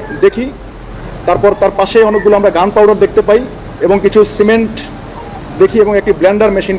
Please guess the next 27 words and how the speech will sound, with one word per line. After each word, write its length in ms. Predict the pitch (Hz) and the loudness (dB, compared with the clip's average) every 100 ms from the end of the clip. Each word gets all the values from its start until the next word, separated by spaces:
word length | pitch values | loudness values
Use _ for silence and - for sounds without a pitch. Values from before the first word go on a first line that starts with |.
| - | -2
পাই। 120 | 98 - - - - - - - | -4 -6 -16 -16 -16 -16 -16 -4
তখন 160 | 160 202 | 0 2
তাদেরকে 340 | 202 196 202 | 4 2 4
যখন 260 | 208 208 214 | 2 2 0
জিজ্ঞাসাবাদ 420 | 185 208 202 214 - | 2 0 0 -4 2
করা 160 | 214 | 2
হয় 220 | 202 196 226 - | 4 2 0 -2
যে 60 | 180 | 2
এগুলো 200 | 202 208 - - 180 | 4 4 0 -10 0
দিয়ে 100 | 202 | 0
কীভাবে 260 | 233 220 220 | 2 2 4
তারা 160 | 220 | 4
কী 140 | 202 220 | 2 2
করে, 180 | 160 110 - - - - - - | 0 -2 -8 -14 -14 -14 -14 -6
তারা 180 | 160 196 | 0 0
তখন 360 | 208 202 214 208 | 2 0 0 2
বলে 260 | 185 196 | 2 4
যে 180 | 185 202 | 4 4
গান 200 | 185 185 | 4 0
পাউডারগুলো 460 | 196 208 214 208 208 | 2 4 6 6 4
তারা 220 | 196 202 | 4 2
ব্লেন্ডার 360 | 196 180 202 196 | 0 0 2 2
মেশিন 240 | 202 208 | 2 2
দিয়ে 120 | 202 | 4
এগুলো 280 | 190 202 214 - - - - - - 156 | 4 2 0 -4 -14 -16 -14 -16 -10 0
মিশ্রণ 400 | 190 - 226 226 | 0 2 0 2
করে 240 | 220 262 | 2 2